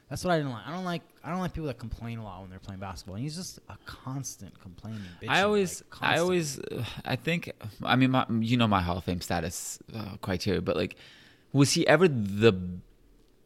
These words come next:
Speaker 2: best player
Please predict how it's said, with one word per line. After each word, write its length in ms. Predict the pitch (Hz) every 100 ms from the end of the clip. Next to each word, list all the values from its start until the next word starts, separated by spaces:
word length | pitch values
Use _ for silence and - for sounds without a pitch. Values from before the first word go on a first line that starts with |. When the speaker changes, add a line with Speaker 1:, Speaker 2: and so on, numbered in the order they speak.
| _ -
Speaker 2:
best 1160 | 95 92 117 117 143 - - - - - - - - - - - - - - - _ _ _ _
player 1040 | - - 113 110 110 110 101 95 85 90